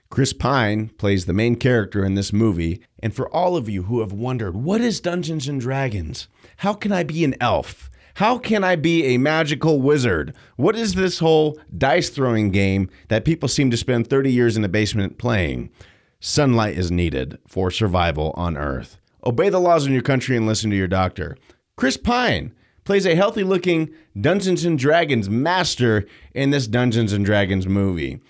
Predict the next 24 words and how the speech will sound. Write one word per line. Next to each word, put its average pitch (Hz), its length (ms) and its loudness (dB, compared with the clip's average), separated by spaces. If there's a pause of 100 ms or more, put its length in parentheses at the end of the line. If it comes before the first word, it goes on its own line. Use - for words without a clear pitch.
(140)
If 104 180 -2
you 180 160 2
always 226 360 2
wanted 185 260 2
to 151 80 -2
be 147 140 2
a 123 60 2
Dungeons 143 380 2
and 120 120 2
Dragons 110 380 2
expert, 107 480 0 (260)
all 160 180 0
you 202 140 4
have 175 220 2
to 160 100 0
do 160 180 4
is 117 100 0
watch 123 280 0
this 135 180 -6
movie, 135 400 0 (320)
and 123 180 0
you 110 100 0
will 117 260 2
be. 73 300 -6